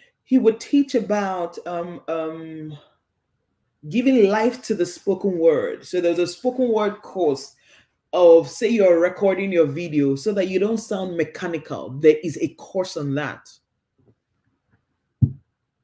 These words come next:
And I would model, I would model excellence. I would see what he does. Before meetings, he would have a checklist, a TikTok,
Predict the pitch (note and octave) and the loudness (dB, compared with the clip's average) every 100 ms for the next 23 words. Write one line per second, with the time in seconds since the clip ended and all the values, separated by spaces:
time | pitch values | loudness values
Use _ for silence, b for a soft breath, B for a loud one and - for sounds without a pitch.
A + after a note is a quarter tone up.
0 | _ _ _ - b b b b b b | _ _ _ -20 b b b b b b
1 | b _ A3+ A#3+ A#3 A#3+ B3+ G3+ G3+ G#3 | b _ -2 0 0 0 0 2 2 2
2 | A#3+ D4 C#4 C#4 - G#3 G3 G#3 F#3 F3+ | 2 2 4 4 0 -4 2 2 0 -8
3 | F#3 F#3+ G3 A3+ A3+ A3 G#3+ A3 - F3+ | -8 0 2 2 4 2 2 -6 -8 -8
4 | - C#3+ A#2 G2 - E3+ F3+ F#3+ - - | -6 -6 -6 -10 -6 -4 -4 -8 -8 0
5 | C4+ A#3 G#3 G3 F#3 E3+ D3+ G#2 C#3 C#3+ | 2 2 -2 -6 -4 -2 -2 -4 -6 -6
6 | D#3 G3 F3+ F#3 A#3 G#3+ - E3+ C#3 B2+ | -6 -8 -8 -6 -6 -8 -8 -6 -4 -4
7 | D3+ D#3 D3+ E3 D3+ - - G3+ D#3+ C#3 | -4 -2 -2 -4 -4 -4 -8 -8 -6 -6
8 | B2 B2+ - - G3 _ - G#2 _ | -6 -14 -12 -16 -16 _ -12 -12 _